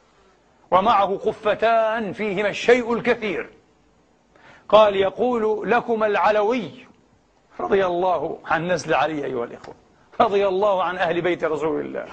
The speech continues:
عجب له-، له-، لهذه الدوحة الباسقة، لهذه الأرومة الطاهرة، أيها الإخوة، لهذا العرق المبارك الأبر، أيها الإخوة، شأنهم عجيب في كل زمان. قال: "يقول لك العلوي:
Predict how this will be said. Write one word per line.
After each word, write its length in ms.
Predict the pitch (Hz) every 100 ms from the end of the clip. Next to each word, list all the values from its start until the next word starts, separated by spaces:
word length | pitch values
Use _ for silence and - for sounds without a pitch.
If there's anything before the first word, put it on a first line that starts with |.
| - - - - - _ -
عجب 380 | 165 220 202 180
له-، 360 | 170 165 - -
له-، 360 | 170 160 202 175
لهذه 520 | 175 190 220 175 175
الدوحة 400 | 151 139 175 147
الباسقة، 580 | 160 156 139 147 - - - _ - - -
لهذه 460 | 180 180 220 190 190
الأرومة 440 | 185 190 196 165
الطاهرة، 580 | 160 180 156 147 170 - - -
أيها 260 | 165 151
الإخوة، 420 | 147 151 156 - - _ _ -
لهذا 380 | 165 202 202 190
العرق 320 | 165 196 190
المبارك 760 | 175 165 190 185 156 - - -
الأبر، 480 | 170 165 175 - 113
أيها 220 | 123 -
الإخوة، 320 | - - -
شأنهم 420 | - 196 190 185
عجيب 300 | 160 170 196
في 100 | 147
كل 260 | 156 175 156
زمان. 400 | 151 147 131 113 - _ _ _ - - - - _
قال: 200 | 190 196
"يقول 420 | 185 185 226 233 214
لك 180 | 214
العلوي: 800 | 226 196 196 202 214 254 170 123